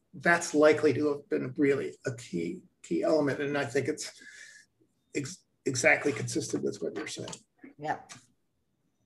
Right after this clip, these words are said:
Speaker 2: Well, again, I, I really appreciated having a chance to talk to the two of you and, and, uh, see other participants. And I know hopefully people will join later,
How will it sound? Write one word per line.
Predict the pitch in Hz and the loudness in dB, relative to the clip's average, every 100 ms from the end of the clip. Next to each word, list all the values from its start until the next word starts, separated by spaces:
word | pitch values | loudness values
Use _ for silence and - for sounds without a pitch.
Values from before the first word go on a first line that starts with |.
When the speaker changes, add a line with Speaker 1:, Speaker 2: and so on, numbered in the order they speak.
| _ _ _ _ _ | _ _ _ _ _
Speaker 2:
Well, | 202 196 190 | 8 10 10
again, | 202 202 220 202 | 8 6 4 4
I, | 190 180 - | 2 0 2
I | 175 | 2
really | 165 196 202 196 190 - | 4 4 4 4 2 -2
appreciated | 170 - 190 190 180 165 165 | -12 -4 -2 0 0 2 0
having | 175 165 156 156 | 2 2 2 -2
a | 156 | -4
chance | 180 160 - | -6 -6 -6
to | 151 | -8
talk | - 160 147 - | -2 -2 -2 -4
to | - | -10
the | |
two | 147 - 156 | -8 -4 0
of | 160 170 | 0 0
you | 180 196 180 | 2 2 2
and, | 147 151 143 - | 0 -2 -4 -2
and, | 135 135 139 | -2 0 0
uh, | 135 139 143 - _ _ | 2 0 -2 -12 _ _
see | - - 175 170 170 - _ | -6 0 2 4 2 -4 _
other | 170 175 175 | 4 6 6
participants. | 170 170 165 180 165 190 196 185 202 | 4 0 0 -2 -4 -4 0 0 0
And | - 151 | -2 0
I | 147 147 | -2 -2
know | 156 160 156 165 160 _ | 2 4 4 0 -6 _
hopefully | 180 - 175 165 | -4 0 2 0
people | 160 196 185 165 | 0 -2 0 0
will | 160 156 | 2 0
join | 160 170 165 165 165 | -2 -2 -2 -2 0
later, | 160 170 175 247 277 | 4 4 6 4 0